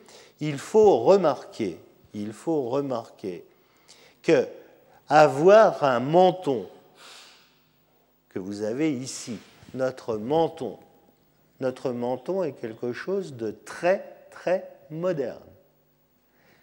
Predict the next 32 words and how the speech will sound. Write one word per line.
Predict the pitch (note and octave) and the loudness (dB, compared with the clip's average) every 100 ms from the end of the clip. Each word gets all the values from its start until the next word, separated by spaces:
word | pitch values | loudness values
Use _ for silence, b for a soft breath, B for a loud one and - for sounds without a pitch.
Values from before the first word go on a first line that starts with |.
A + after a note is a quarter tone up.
| b b - | b b -8
Nous | D#3 D#3+ | -6 -4
sommes | - F#3 D#3 B2+ A2 - | 0 4 4 2 -4 -4
au | D3+ D#3 | 0 0
sein | C3+ - F#3 D#3+ | 0 0 0 0
des | B2+ A#2+ A#2 A2 C#3+ | -2 -2 -2 -2 -2
hominidés | D#3 C#3+ C3 B2+ B2 C#3+ E3 G3+ | 0 -2 -6 -6 -4 -2 2 2
la | G3 A#2+ A2 | 2 0 -2
seule | - - F#3+ | -2 2 2
espèce | D#3 C#3+ - E3 F#3 G#3 - | 2 -2 -4 -2 -2 -4 -8
à | A#2+ A#2 | -6 -6
avoir | B2 F3 F3+ A#2+ | -4 -2 -2 -6
un | G#2+ | -10
menton. | C#3 F3+ F3+ B2 F#2+ | -4 -4 -4 -10 -12
Il | A2 B2 | -12 -10
n'y | B2+ | -8
a | A#2 | -8
que | - | -6
les | C#3+ B2+ | -4 -4
sapiens | A#2 - D#3+ - F3 G3 G#3 - - | -4 -4 -4 -2 -4 -2 -6 -12 -10
qui | D3 | -6
ont | F3+ | -4
un | E3 B2 | -6 -8
menton. | D3 F#3+ F#3 F#2+ - _ _ _ b b b b _ | -4 -2 -2 -10 -12 _ _ _ b b b b _
Tous | B3 A3 E3 - - _ _ _ | 4 4 2 -6 -20 _ _ _
les | B2+ C3 B2+ | -2 0 2
autres | E3+ D3 - B2 A#2 | 2 2 0 -4 0
hominidés | E3+ D#3 D3+ C#3 B2+ | -2 -2 -6 -2 0
antérieurs | B2 B2+ C3+ B2+ C3 C3 A2 | 0 -2 -2 -2 -2 -2 -2
à | G#2 | -6
sapiens, | - A#2 A2 C#3+ D3 F3 G#3+ A3 - - - _ _ _ _ _ _ _ _ | -6 -8 -8 -4 -2 0 -2 -6 -12 -20 -20 _ _ _ _ _ _ _ _
y | A3+ G#3+ | -2 6
compris | G#3+ F#3+ - F#3+ F3 C#3 | 8 8 4 -4 -2 -2